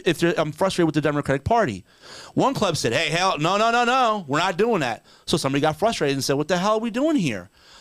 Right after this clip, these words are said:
I thought we're supposed to be inviting folks in. Look, I c-,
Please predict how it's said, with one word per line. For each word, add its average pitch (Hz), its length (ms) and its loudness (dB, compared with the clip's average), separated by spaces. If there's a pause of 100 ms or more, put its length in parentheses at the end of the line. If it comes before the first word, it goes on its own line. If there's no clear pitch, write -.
(140)
I 180 160 -2
thought 226 380 0
we're 202 120 2
supposed 208 360 -2
to 175 60 -12
be 196 80 -6
inviting 180 360 -2
folks 165 300 -2
in. 190 360 -2 (720)
Look, 202 300 -2
I 202 220 -2
c-, - 140 -18